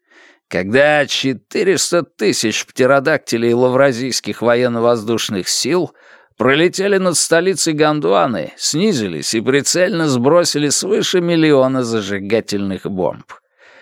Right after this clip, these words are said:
К тому времени, когда лавразийские войска вошли в город, гондванцы отлично прожарились». «Да, так оно и было.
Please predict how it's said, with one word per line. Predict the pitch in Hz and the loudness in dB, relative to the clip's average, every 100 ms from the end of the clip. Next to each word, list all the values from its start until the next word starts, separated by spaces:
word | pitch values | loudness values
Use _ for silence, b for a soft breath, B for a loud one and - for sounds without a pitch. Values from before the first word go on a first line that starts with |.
| b | b
К | - | -8
тому | 131 139 160 165 | -2 0 0 0
времени, | 165 190 156 123 110 | 2 2 2 0 -2
когда | 101 113 117 123 | -2 -4 0 0
лавразийские | 120 131 127 139 127 147 117 - 135 | 2 2 2 0 0 -2 -2 -2 -2
войска | 143 147 - - 117 | 0 0 0 0 0
вошли | 107 107 135 123 | 0 -2 0 0
в | 95 | 0
город, | 117 202 90 - _ _ _ _ | 0 0 0 -6 _ _ _ _
гондванцы | 226 214 208 190 196 214 - 214 | 0 0 2 2 2 0 -2 2
отлично | 190 147 143 135 127 - - 147 135 | 0 -2 -2 0 0 -2 -4 -2 -2
прожарились». | - 131 117 101 139 98 73 60 - - - _ _ _ _ _ _ _ _ _ _ _ _ | 0 0 0 0 0 0 -4 -12 -10 -10 -12 _ _ _ _ _ _ _ _ _ _ _ _
«Да, | 82 110 147 151 147 | -2 2 4 6 4
так | - 170 170 | 4 2 4
оно | 180 185 180 | 2 4 2
и | 180 | 2
было. | 135 147 160 156 98 | 2 4 4 4 2